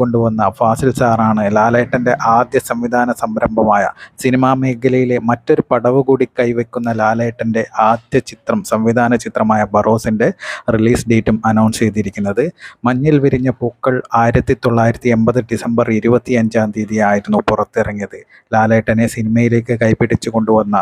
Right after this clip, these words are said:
ഫാസിൽ സാർ തന്നെ അദ്ദേഹത്തിൻ്റെ മറ്റൊരു നിയോഗത്തിനും സാക്ഷ്യം വഹിച്ചിരിക്കുകയാണ്. ആ ചിത്രത്തിൻ്റെ അനൗൺസ്മെൻറ്റും റിലീസ് അനൗൺസ്മെൻറ്റും പ്രഖ്യാപിച്ചിരിക്കുകയാണ്. ഡിസംബർ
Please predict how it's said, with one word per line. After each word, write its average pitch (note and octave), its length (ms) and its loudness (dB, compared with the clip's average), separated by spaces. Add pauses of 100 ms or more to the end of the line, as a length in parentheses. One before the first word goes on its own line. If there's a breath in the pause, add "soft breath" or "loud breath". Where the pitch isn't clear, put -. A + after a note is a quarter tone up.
(160)
ഫാസിൽ A2+ 320 0 (100)
സാർ A#2 180 2 (100)
തന്നെ A2+ 220 2 (200)
അദ്ദേഹത്തിൻ്റെ A#2+ 640 0 (500 loud breath)
മറ്റൊരു D3 460 0 (240)
നിയോഗത്തിനും B2 640 0 (100)
സാക്ഷ്യം A2+ 420 -4
വഹിച്ചിരിക്കുകയാണ്. G#2+ 680 -2 (220)
ആ - 20 4 (180)
ചിത്രത്തിൻ്റെ A#2+ 580 0
അനൗൺസ്മെൻറ്റും A2+ 640 0 (120)
റിലീസ് C3+ 360 2
അനൗൺസ്മെൻറ്റും A2+ 580 -2 (760 loud breath)
പ്രഖ്യാപിച്ചിരിക്കുകയാണ്. A2+ 1120 0 (440)
ഡിസംബർ C3+ 360 0